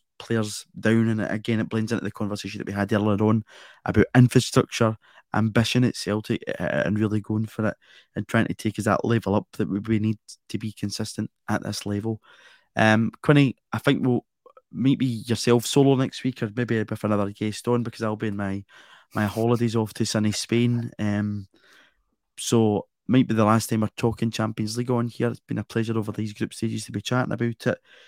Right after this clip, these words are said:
We'll be back with plenty of content. Um, I might be absent next week, but we'll certainly be back after that with a kind of run into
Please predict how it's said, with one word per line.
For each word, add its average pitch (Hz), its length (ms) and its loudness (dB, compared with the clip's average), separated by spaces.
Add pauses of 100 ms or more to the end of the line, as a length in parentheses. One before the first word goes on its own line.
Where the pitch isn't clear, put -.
(300)
We'll 113 60 -10
be 110 100 2
back 127 280 4 (320)
with 113 200 -2
plenty 127 220 4
of - 80 -6
content. 117 600 0 (200)
Um, 101 540 -2
I 113 120 -2
might 107 200 -4
be 101 240 -8 (720)
absent - 340 -2
next - 260 -6
week, - 140 -10
but - 120 -8
we'll 107 80 -10
certainly - 260 -4
be 104 100 -4
back 104 300 -4
after 107 280 -2
that 104 220 0
with - 380 -10 (120)
a - 100 -8
kind 104 200 2
of 101 80 2
run 107 120 4
into 107 220 2